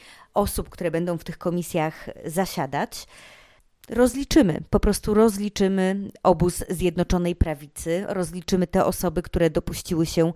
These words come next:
naruszeń prawa, naruszeń przepisów i zostaną pociągnięci do odpowiedzialności. Jednak, e, bardzo ważne też, oprócz powołania tych komisji śledczych,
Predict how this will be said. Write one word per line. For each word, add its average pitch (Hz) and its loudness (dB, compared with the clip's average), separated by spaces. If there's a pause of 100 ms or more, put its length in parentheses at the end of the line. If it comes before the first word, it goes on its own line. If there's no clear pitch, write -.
(320)
naruszeń 170 2 (340)
prawa, 180 4
naruszeń 160 -2
przepisów 202 -6 (140)
i 226 -8
zostaną 180 0
pociągnięci 156 0
do 139 2
odpowiedzialności. 147 -4 (1120)
Jednak, 247 0
e, 208 -2
bardzo 220 4
ważne 175 -2
też, - -2
oprócz - 0
powołania 185 4
tych - -4
komisji 175 -2
śledczych, - -2